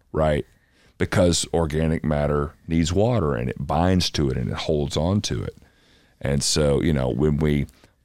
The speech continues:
plow, you know, back to arable versus, uh, marginal land, when we break the soil surface with a plow, we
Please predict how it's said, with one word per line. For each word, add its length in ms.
plow, 560
you 80
know, 240
back 260
to 220
arable 480
versus, 720
uh, 200
marginal 580
land, 320
when 200
we 220
break 320
the 100
soil 320
surface 520
with 120
a 40
plow, 640
we 220